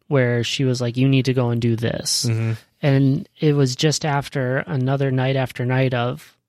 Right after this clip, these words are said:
Speaker 1: "I need a place to stay, and I'm supposed to be with her, but I'm in another hotel.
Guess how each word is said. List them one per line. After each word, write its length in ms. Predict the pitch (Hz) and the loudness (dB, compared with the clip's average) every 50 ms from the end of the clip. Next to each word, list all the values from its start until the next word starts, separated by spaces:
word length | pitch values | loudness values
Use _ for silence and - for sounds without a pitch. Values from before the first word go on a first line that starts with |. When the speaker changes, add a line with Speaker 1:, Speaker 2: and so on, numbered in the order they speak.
| _ _ _ - | _ _ _ -6
Speaker 1:
"I 120 | - 185 | -2 0
need 180 | 247 285 285 208 | 0 2 2 0
a 60 | 156 | 0
place 340 | - - 156 156 143 - - | 0 2 2 2 2 0 0
to 100 | - 123 | -2 -2
stay, 640 | - - - 139 135 143 139 135 135 131 131 - - | -2 0 0 2 2 4 4 4 2 0 0 -2 -4
and 80 | 139 | -4
I'm 120 | 127 120 117 | -2 -2 -4
supposed 400 | - - - 196 208 175 - - | -4 -4 -2 0 0 0 -2 -4
to 60 | 175 | -2
be 140 | 160 151 139 | 0 2 2
with 180 | 131 117 - | 0 0 -4
her, 240 | - 131 127 120 120 | -4 -6 -4 -4 -4
but 160 | 120 127 120 | -4 -2 -2
I'm 140 | 120 123 123 | -2 0 0
in 100 | 127 131 | 0 2
another 300 | 131 127 127 123 123 120 | 2 2 0 0 -2 -2
hotel. 800 | 110 - - 120 113 - - 170 175 180 175 170 170 180 196 - | -4 -2 -4 -4 -4 -4 -2 0 2 4 4 4 2 0 -2 -6